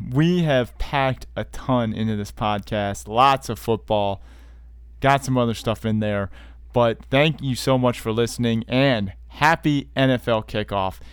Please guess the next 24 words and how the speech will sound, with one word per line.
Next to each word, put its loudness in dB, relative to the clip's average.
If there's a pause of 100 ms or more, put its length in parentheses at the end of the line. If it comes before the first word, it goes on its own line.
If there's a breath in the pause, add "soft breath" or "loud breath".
(100)
It -2
starts 2
on 2
Thursday. -2 (240 loud breath)
The -10
Browns 2
start 2
on 0
Sunday, -2
and -2
then 0
there's -2
two 0
Monday 0
Night -2
Football -4
games. -6
It's -6
gonna -2
be -4
a -4
very -2
fun -6
time. -4